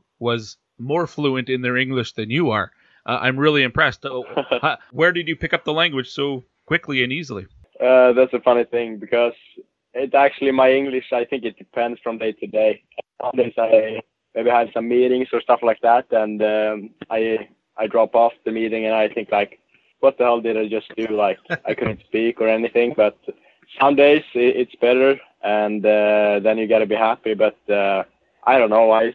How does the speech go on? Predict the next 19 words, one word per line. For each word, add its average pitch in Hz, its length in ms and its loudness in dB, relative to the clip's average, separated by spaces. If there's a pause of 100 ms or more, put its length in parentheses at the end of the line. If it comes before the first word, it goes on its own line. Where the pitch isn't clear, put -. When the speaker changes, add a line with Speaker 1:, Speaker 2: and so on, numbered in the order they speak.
Speaker 2:
think 143 160 2
I 143 60 2
just 147 200 -2 (300)
maybe 143 220 2
watched 143 320 6
some 131 140 -8
shows, 127 380 -6 (120)
uh, 120 240 -4
growing 120 320 -4
up, 120 180 -4 (100)
and, 107 360 -4
uh, 101 400 -4 (440)
obviously 123 500 0
I've 117 140 0
been 120 140 -6
to 113 120 -14
school 120 420 -4
and, 110 240 -2
uh, 107 300 2